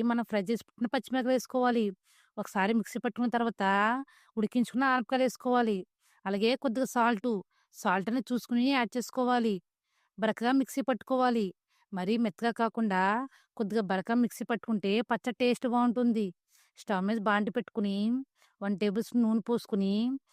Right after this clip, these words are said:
ఆవాలు, పచ్చిశనగపప్పు, ఎండుమిర్చి, కరివేపాకు ఇవన్నీ వేసుకుని ఒక రెండు నిమిషాల పాటు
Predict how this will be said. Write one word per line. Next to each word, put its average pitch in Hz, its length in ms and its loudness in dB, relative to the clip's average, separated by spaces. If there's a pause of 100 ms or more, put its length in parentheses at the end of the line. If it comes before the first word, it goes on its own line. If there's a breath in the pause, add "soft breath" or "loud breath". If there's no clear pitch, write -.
(220 soft breath)
ఆవాలు, 190 540 4 (560)
పచ్చిశనగపప్పు, 202 800 -2 (480 soft breath)
ఎండుమిర్చి, 202 680 0 (460)
కరివేపాకు 233 640 2 (380)
ఇవన్నీ 190 360 -2
వేసుకుని 208 460 0
ఒక 247 160 -2
రెండు 202 180 2
నిమిషాల 208 320 -2
పాటు 202 280 -2